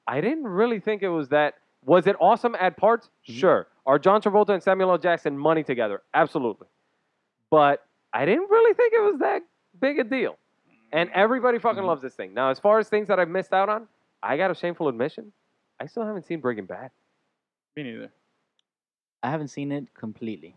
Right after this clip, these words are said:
Speaker 1: Dude,
Speaker 3: I haven't, there's a lot
Speaker 1: this
Speaker 3: of
Speaker 1: is
Speaker 3: t-,
Speaker 1: like,
Speaker 3: when it
Speaker 1: everybody
Speaker 3: comes to
Speaker 1: says
Speaker 3: T V
Speaker 1: it's one of the
Speaker 3: shows,
Speaker 1: best shows of
Speaker 2: Yeah.
Speaker 1: all
Speaker 2: But, like,
Speaker 1: time.
Speaker 2: I, I, it is.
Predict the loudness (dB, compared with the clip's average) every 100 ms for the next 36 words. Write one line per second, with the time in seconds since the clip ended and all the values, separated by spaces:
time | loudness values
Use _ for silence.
0 | _ 2 4 4 0 -8 -8 -2 2 2
1 | 0 -2 2 0 0 0 2 2 2 0
2 | 0 0 2 4 4 2 2 2 2 2
3 | 0 0 -2 -2 2 2 2 0 -6 -6
4 | -6 -8 -8 -16